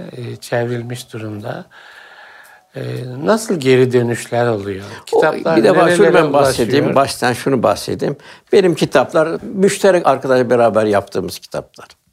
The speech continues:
Speaker 2: Yani sırf benim kitabım değil. Evet benim ismim var ama bütün buradaki diğer arkadaşlarımızın yardımıyla yapıyoruz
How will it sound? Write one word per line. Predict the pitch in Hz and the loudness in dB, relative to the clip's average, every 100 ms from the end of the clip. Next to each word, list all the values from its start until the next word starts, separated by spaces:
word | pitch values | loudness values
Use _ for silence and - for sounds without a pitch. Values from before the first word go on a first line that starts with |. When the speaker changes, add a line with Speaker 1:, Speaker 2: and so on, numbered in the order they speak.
| _ _ _ _ _ - | _ _ _ _ _ -6
Speaker 2:
Yani | 127 | -4
sırf | - 131 | 0 2
benim | 165 151 | 2 0
kitabım | - - 127 120 | -2 0 2 0
değil. | 101 104 | 0 0
Evet | 147 120 | 2 2
benim | 165 147 | 2 2
ismim | 156 - - 120 117 | 0 -4 -4 -2 0
var | 175 | 0
ama | 147 101 156 - _ _ _ _ _ _ - | 0 -2 -6 -8 _ _ _ _ _ _ -2
bütün | 175 170 139 | 2 2 2
buradaki | 123 123 117 - | 2 2 0 -2
diğer | 180 160 - - | 2 2 2 0
arkadaşlarımızın | 143 131 131 127 - 117 131 | 0 0 0 0 0 -4 -2
yardımıyla | 175 156 147 147 131 110 | 2 2 2 0 0 2
yapıyoruz | 104 90 95 85 - - | 0 -2 -4 -4 -8 -18